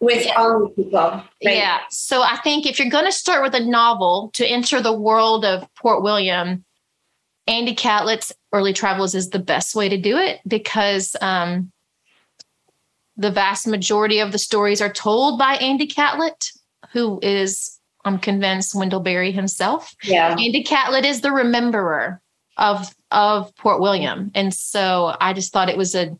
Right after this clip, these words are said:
Speaker 2: 'cause Andy Catlett's, the story of the Early Travels, he's, he's kind of born in this time where he's, his two different sets of grandparents,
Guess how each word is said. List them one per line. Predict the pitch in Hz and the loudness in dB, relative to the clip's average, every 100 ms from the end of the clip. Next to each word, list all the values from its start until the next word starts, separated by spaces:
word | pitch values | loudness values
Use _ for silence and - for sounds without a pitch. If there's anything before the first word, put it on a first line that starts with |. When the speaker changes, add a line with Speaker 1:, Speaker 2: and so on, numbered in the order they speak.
| - - - | -18 -16 -6
Speaker 2:
'cause | 233 | -2
Andy | 254 311 | 0 -2
Catlett's, | 285 302 269 247 - - | 0 0 2 0 -4 -8
the | 214 226 | -2 -2
story | - 240 247 226 202 196 | 0 0 2 2 0 -2
of | 202 | -2
the | 185 | 0
Early | 208 208 | -2 -2
Travels, | - 220 214 185 185 - | 0 0 0 -2 -4 -4
he's, | 233 208 - - _ _ _ _ _ - | -2 -2 -4 -12 _ _ _ _ _ -2
he's | 254 - | -2 -2
kind | - 311 339 | -2 0 0
of | 226 185 | -2 -2
born | 247 262 254 | 2 2 2
in | 220 208 190 | 0 -2 -2
this | 196 - | -4 -4
time | - 262 254 220 202 | -4 0 0 0 0
where | 196 | -2
he's, | 190 208 196 185 - - _ _ _ _ _ _ _ _ _ _ - | 0 0 0 -4 -10 -14 _ _ _ _ _ _ _ _ _ _ -6
his | 233 220 - | -2 -2 -2
two | - 294 | -2 0
different | 294 285 262 | 0 -2 -2
sets | 247 233 | -2 -2
of | 220 | -4
grandparents, | 202 202 208 - 196 175 175 - - - | -2 -2 -2 -2 0 0 -2 -6 -10 -12